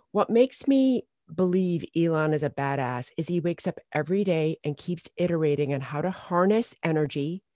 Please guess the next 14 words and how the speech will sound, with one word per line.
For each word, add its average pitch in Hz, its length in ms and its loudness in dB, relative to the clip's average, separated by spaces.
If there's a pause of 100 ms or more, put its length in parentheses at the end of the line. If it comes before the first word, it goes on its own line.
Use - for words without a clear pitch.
(600)
store 202 500 4
it, - 320 -4 (800)
and 165 240 0
use 196 180 0
it 214 120 -4
to 208 80 -4
help 175 300 -2
people 170 600 0
be 151 140 0
productive 160 680 -4
and 151 160 -2
fight 151 280 0
climate 131 380 -2
change. 117 560 -8